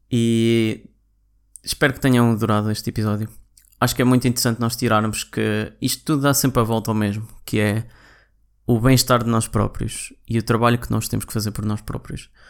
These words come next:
Acho que é muito importante nós te-, sempre irmos trabalhando a, por nós todos os dias.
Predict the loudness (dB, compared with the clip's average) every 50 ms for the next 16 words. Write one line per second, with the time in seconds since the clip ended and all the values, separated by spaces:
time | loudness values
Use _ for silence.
0 | -20 -20 _ _ _ _ -2 0 2 2 2 0 -2 -6 -4 -2 -2 0 2 2
1 | 2 2 2 0 -2 -4 -4 -2 -2 -2 -2 -2 -4 -4 -4 -4 -4 -4 -6 -6
2 | -6 -6 -6 -4 -2 -2 -2 0 0 0 -2 -4 -6 -10 -12 -10 -10 -12 -14 -18
3 | -20 _ _ _ _ _ _ -4 -2 0 0 0 -2 -4 -6 -6 -4 -2 -2 0
4 | 0 0 -2 -2 -4 -6 -6 -8 -10 -16 -20 _ _ _ _ -10 -10 -10 -10 -12
5 | -12 -8 -4 -2 -2 -2 -2 -2 -4 -6 -6 -4 -4 -4 -4 -4 -4 -4 -2 -2
6 | -2 -4 -6 -8 -12 -14